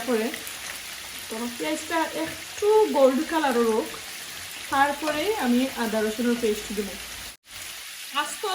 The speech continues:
স্পাইস যেগুলা দিছি, চারটা এলাচ দিছি, পাঁচ ছয়টা গোলমরিচ দিছি, তিন চারটা লং দিছি, আর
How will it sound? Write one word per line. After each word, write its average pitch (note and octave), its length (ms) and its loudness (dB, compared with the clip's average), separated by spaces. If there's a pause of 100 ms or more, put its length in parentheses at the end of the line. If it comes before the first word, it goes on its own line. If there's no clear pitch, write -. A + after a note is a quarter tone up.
স্পাইস D4+ 320 2
যেগুলা C4+ 240 2 (120)
দিছি, B3+ 240 -2 (1900)
চারটা C#4+ 440 -2 (140)
এলাচ C4 220 0 (140)
দিছি, B3+ 300 -2 (640)
পাঁচ C#4 240 4
ছয়টা C#4 280 2 (100)
গোলমরিচ B3+ 500 4
দিছি, C4 260 0 (160)
তিন C4 220 2
চারটা C4+ 300 0 (140)
লং A3+ 140 6 (180)
দিছি, C4+ 300 -2 (260)
আর G#3+ 120 2